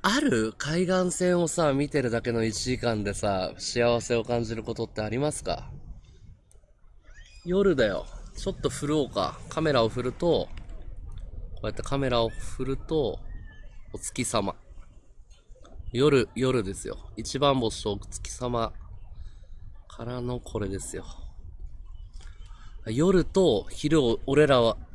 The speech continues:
今同時に見てるの。神秘的だね。これがね、アグークローっていうんだって。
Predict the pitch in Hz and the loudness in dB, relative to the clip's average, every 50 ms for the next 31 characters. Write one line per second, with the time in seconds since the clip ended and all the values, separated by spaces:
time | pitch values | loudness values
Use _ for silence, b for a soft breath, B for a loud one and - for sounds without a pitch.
0 | - 123 123 117 113 95 127 135 143 151 135 135 147 147 143 143 139 - - 113 | -4 -2 0 0 0 2 4 4 4 4 4 4 2 4 4 4 2 2 2 2
1 | 104 104 98 - - - - B B B B B B B B - - - - - | 2 2 -2 -4 -8 -12 -10 B B B B B B B B -12 -10 -10 -10 -8
2 | - - - - - - - - - - - - - - - - - 120 117 117 | -10 -10 -10 -10 -12 -12 -12 -12 -10 -10 -10 -10 -12 -14 -14 -8 -4 -4 -2 -2
3 | 113 - - 127 113 - 117 120 120 120 120 123 123 123 127 127 - B B B | -4 -4 -6 -6 -6 -2 -2 0 0 2 2 2 2 2 2 0 0 B B B
4 | B B B B B B - - - - - - - - - - - - - - | B B B B B B -14 -14 -14 -14 -12 -14 -14 -14 -12 -14 -14 -14 -14 -16
5 | - - - - - - - - - - - - - - - - - - - - | -16 -16 -14 -14 -12 -12 -10 -10 -10 -12 -12 -12 -12 -12 -10 -10 -10 -12 -12 -14
6 | - - 131 135 127 131 131 131 123 110 - 113 117 113 120 139 143 143 143 135 | -10 -6 -4 -2 -2 0 0 0 0 0 0 0 -2 0 2 2 2 2 2 0
7 | - - 139 135 135 131 123 117 - - - - 98 95 92 95 92 101 - - | -2 -2 0 2 4 4 4 2 0 -2 -4 -4 -4 -4 -4 -6 -10 -10 -10 -10
8 | - - | -10 -10